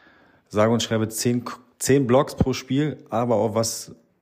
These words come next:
noch beeindruckender ist, einfach mal zwei Komma acht Blocks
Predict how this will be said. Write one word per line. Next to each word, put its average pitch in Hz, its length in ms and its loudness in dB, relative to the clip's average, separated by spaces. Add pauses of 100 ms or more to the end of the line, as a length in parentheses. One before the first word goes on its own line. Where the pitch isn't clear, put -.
(200)
noch 117 220 0
beeindruckender 117 500 -2
ist, - 260 -6
einfach 107 300 -8
mal 107 240 -2
zwei - 280 -4
Komma 113 300 -4
acht - 320 -12
Blocks 123 640 -2